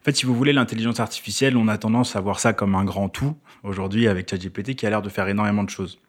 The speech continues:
En réalité, c'est un petit peu plus compliqué que ça et, euh, chaque spécialité a des spécificités. L'analyse d'images, ça a des spécificités. On est la seule plateforme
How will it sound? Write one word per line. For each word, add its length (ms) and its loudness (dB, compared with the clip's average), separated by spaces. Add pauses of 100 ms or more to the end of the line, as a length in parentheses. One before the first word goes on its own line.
(500)
En 60 0
réalité, 240 4
c'est 100 -2
un 80 2
petit 260 -10
peu 140 2
plus 160 -6
compliqué 400 -4
que 80 -4
ça 300 6 (140)
et, 180 0
euh, 260 -4 (120)
chaque 440 0
spécialité 880 -2 (240)
a 160 0
des 80 -2
spécificités. 760 -6 (280)
L'analyse 360 4
d'images, 320 4
ça 140 2
a 40 2
des 80 -2
spécificités. 680 -8 (1000)
On 140 4
est 80 6
la 120 6
seule 280 4
plateforme 520 0